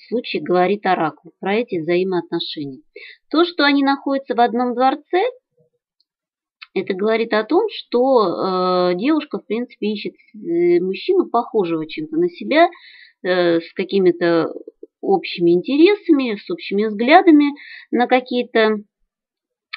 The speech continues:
стороны жизни. Но, тем не менее, э, отношения ее будут достаточно сложные, болезненные для нее, достаточно болезненные по причине того, что,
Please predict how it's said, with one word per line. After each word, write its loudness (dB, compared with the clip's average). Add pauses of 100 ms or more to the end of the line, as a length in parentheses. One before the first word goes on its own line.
(180)
стороны 4
жизни. 2 (340)
Но, 6
тем 2
не 4
менее, 4
э, 4
отношения 4
ее 0
будут -2
достаточно -2
сложные, 0
болезненные 2
для -2
нее, 2 (460)
достаточно -4
болезненные -2
по -10
причине -4
того, -6
что, -6